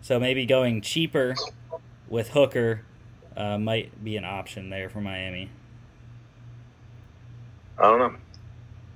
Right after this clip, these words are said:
Speaker 2: But, uh, I still remember going back to, 'cause he was drafted when we were in Philly.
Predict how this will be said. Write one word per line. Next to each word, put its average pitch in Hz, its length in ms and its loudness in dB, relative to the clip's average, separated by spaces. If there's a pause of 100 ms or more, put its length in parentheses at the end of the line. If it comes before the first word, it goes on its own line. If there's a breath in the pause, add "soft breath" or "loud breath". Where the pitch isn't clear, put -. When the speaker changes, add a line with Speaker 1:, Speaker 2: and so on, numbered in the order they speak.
(100)
Speaker 2:
But, 104 260 6 (1500)
uh, 101 160 6 (380)
I 147 120 10
still 190 460 8 (160)
remember 160 320 4
going 143 380 6
back 131 300 4 (240)
to, 113 320 6 (840)
'cause 143 180 6
he 202 120 6
was 185 120 4
drafted 156 480 6 (560)
when 139 160 6
we 147 120 6
were 143 140 8
in 131 100 4
Philly. 127 360 4